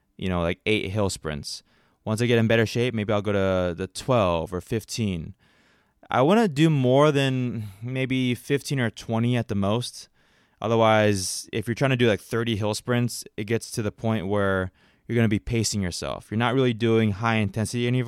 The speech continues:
anymore. It's more, uh, medium intensity. It's like you can only go so hard, so fast for so long. And if you're doing too,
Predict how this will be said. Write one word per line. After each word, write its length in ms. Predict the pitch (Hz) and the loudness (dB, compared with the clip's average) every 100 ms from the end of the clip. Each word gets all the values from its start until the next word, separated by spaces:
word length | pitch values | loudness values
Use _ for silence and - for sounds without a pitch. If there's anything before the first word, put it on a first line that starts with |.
| 131 - | -4 -4
anymore. 500 | 135 135 131 139 143 - _ _ _ _ - | 0 2 2 0 -2 -8 _ _ _ _ -12
It's 160 | - | -8
more, 320 | 117 113 113 104 | -2 2 4 4
uh, 560 | 98 92 87 82 82 90 _ _ - | 4 4 2 0 -6 -12 _ _ -2
medium 360 | 117 117 101 | 0 2 2
intensity. 600 | 95 98 90 82 82 98 98 | 0 -2 -6 -8 -10 -10 -12
It's 180 | - | -8
like 380 | 101 92 90 - _ _ _ _ | -4 -4 -6 -14 _ _ _ _
you 160 | 110 110 | -4 -4
can 200 | - 127 | 0 2
only 240 | 135 160 | 4 2
go 500 | 123 123 120 120 120 - | 2 4 4 4 0 -8
so 320 | - 123 113 | -4 0 0
hard, 460 | 110 104 101 104 | 2 4 4 0
so 200 | - 113 | -2 -2
fast 380 | 104 107 95 95 | 0 0 0 -2
for 100 | 92 | -10
so 180 | - 90 | -8 -6
long. 400 | 87 67 62 107 _ _ _ _ - | -4 -6 -8 -12 _ _ _ _ -6
And 480 | 95 92 90 85 - | -2 0 0 -2 -4
if 120 | 98 | -6
you're 100 | 104 | -2
doing 280 | 107 101 92 | 0 0 -4
too, 800 | - - 135 139 139 139 135 | -10 -2 2 4 4 4 2